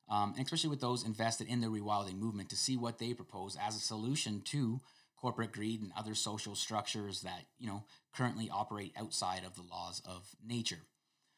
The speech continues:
So I believe we just need more people desiring or demanding to get in touch with the wild in them and wild places, and the current system could provide.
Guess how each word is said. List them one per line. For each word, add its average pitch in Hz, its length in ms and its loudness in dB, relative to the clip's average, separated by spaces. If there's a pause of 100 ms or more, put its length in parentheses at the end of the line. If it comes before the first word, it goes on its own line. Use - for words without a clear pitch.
(180)
So 120 160 -2
I 143 140 8
believe 135 500 6 (460)
we 139 100 -2
just 135 220 6
need 123 160 8
more 117 120 4
people 113 460 0
desiring 113 720 6
or 90 160 -6
demanding 104 720 4
to - 140 -2
get 107 200 -2
in 110 120 -2
touch 113 260 0
with 98 220 -6
the 101 80 -4
wild 113 420 6
in 127 160 4
them 110 280 0 (300)
and 104 140 -4
wild 113 300 4
places, 110 560 -2 (420)
and 107 260 0
the 110 80 -2
current 120 280 2
system 107 280 0
could - 220 -4
provide. 90 480 -2